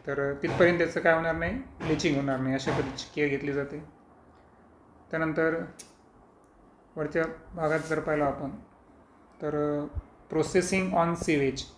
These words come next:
आता कचरा जो आहे त्या कचऱ्यावर एक विशिष्ट प्रकारची प्रक्रिया केली जाते, जशी की एक प्रक्रिया आपण पाहिली त्याला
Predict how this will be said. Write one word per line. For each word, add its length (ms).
आता 320
कचरा 300
जो 160
आहे 200
त्या 100
कचऱ्यावर 440
एक 140
विशिष्ट 360
प्रकारची 380
प्रक्रिया 440
केली 160
जाते, 200
जशी 220
की 80
एक 180
प्रक्रिया 280
आपण 180
पाहिली 220
त्याला 200